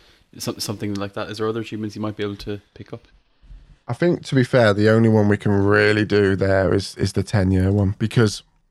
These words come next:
Speaker 2: the rest is, like, top goal score-, uh, top goal
Speaker 1: Mm.
Speaker 2: scorer in the league and, and,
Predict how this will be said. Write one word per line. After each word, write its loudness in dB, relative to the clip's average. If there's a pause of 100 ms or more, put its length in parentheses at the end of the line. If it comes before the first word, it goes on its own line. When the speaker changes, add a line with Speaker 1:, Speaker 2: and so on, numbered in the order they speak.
(680)
Speaker 2:
the 0
rest 2
is, -4
like, 0 (680)
top -4
goal 0
score-, 0
uh, 2
top -2
goal 0
Speaker 1:
Mm. -4
Speaker 2:
scorer 0
in 0
the 2
league 2
and, -4
and, -4